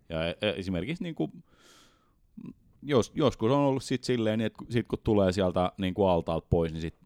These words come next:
sit pukkaa jo pikkusen kuumetta päälle, ja sit on kipeä ja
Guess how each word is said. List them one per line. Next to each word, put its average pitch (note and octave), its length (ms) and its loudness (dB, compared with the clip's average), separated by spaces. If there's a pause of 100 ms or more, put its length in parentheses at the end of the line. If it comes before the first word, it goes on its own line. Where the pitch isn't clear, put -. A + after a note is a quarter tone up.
sit F#2+ 160 -6 (320)
pukkaa F2+ 320 -6
jo D#2 100 -4
pikkusen D#2 440 -12
kuumetta D2+ 440 -10
päälle, C#2+ 340 -8
ja C#2+ 60 -10
sit D2 220 -16
on D#2+ 120 -10
kipeä D2 380 -8
ja C2 160 -10